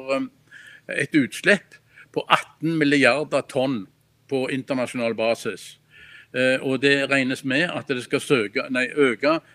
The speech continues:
til tredve milliarder tonn i tjue femti. Og da er det klart, eh, og dette er faktisk mer enn utslipp fra alle biler og fly og båter, <laughs> eh,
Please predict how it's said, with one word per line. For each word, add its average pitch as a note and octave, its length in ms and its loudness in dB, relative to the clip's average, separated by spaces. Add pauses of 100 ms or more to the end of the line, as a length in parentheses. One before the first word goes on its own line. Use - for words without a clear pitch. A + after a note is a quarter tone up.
til C#3 100 2
tredve C3+ 400 -2
milliarder B2+ 500 2
tonn B2 340 -2 (240)
i B2+ 160 0
tjue A#2+ 320 -4
femti. A#2+ 500 -2 (400)
Og B2 80 -14
da C#3+ 80 4
er D3 40 2
det D3+ 120 2
klart, D#3 280 -2 (280)
eh, - 120 -8
og D3 200 2 (140)
dette F#3 460 2
er D3 140 2
faktisk D3 500 -4
mer C#3+ 360 4 (260)
enn D3 140 0
utslipp D#3 480 0
fra C#3 260 -2
alle C3+ 360 -2
biler D3 760 -2
og C#3+ 120 -2
fly E3 460 0 (360)
og C#3 160 4
båter, A#2+ 540 2 (280)
<laughs> - 20 0 (560)
eh, B2+ 280 6